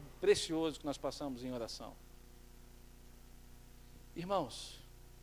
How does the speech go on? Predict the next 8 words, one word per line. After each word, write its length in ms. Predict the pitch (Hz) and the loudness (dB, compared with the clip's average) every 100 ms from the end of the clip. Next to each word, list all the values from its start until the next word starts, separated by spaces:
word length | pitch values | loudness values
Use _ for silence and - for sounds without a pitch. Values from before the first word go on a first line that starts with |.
| - - - - | -16 -16 -16 -10
você 140 | - | -2
pergunta 300 | 180 180 160 | 2 2 4
pra 100 | 151 | 2
mim, 180 | 147 131 - - | 4 2 -2 -6
"a 60 | 151 | -4
situação 500 | - 170 143 - 180 | -2 2 2 4 0
mudou?" 360 | 143 143 170 139 - - - - | 0 2 4 4 -2 -14 -14 -10
Não, 300 | 214 185 | -2 0